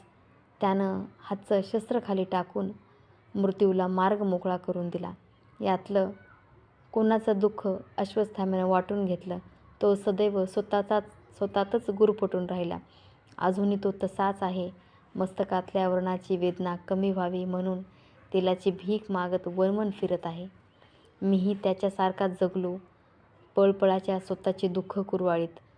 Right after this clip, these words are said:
क्षुद्र क्षणिक सुखाचा प्राणपठानं पाठलाग करीत. माणसाचं छोटं दुःख जगाच्या मोठ्या दुःखात मिसळून गेलं की त्याला सुखाची चव येते, हे मला कधीच कळलं नाही.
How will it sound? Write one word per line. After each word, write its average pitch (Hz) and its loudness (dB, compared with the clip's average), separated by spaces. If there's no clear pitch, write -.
क्षुद्र 190 0
क्षणिक 202 0
सुखाचा 185 -4
प्राणपठानं 196 2
पाठलाग 185 -2
करीत. 180 -2
माणसाचं 185 0
छोटं 202 -2
दुःख 202 -4
जगाच्या 196 2
मोठ्या 190 0
दुःखात 190 -2
मिसळून 196 0
गेलं 190 -2
की 202 -4
त्याला 196 4
सुखाची 196 -2
चव 196 0
येते, 185 -2
हे 220 6
मला 190 2
कधीच 208 2
कळलं 175 2
नाही. 175 -6